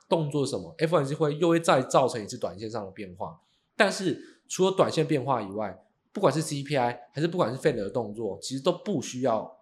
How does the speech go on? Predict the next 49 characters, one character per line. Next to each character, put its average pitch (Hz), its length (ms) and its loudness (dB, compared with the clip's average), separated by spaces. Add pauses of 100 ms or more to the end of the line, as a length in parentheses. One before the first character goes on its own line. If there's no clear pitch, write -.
太 151 220 -2
过 131 280 -4
度 131 140 -4
的 98 120 -6
反 90 240 -14
应， 92 160 -16 (320)
因 170 160 -2
为 170 180 4 (340)
他 - 160 -2
们 131 220 0
都 131 140 -2
是 131 100 -8
滞 135 300 -4
后 131 160 -2
的 98 100 -4
指 95 240 -12
标， 101 240 -8
并 165 200 -6
不 110 60 -10
是 117 120 -8
领 90 160 -12
先 98 240 -12
指 - 240 -16
标。 85 280 -14 (920)
所 220 120 0
以 220 40 6
我 196 80 6
们 170 120 2
总 143 300 4
过 208 260 4
头， 117 280 2
总 131 180 2
归 180 260 4
而 135 200 6
言 104 240 0
啊， 92 240 -6 (320)
我 139 80 -2
们 131 100 0
现 202 100 4
在 196 60 4
定 196 220 -2
义 185 160 2
的 107 380 4 (100)
C 156 200 0
P 156 140 2
I 120 400 2 (720)
可 - 100 0
以 170 60 4
更 160 180 0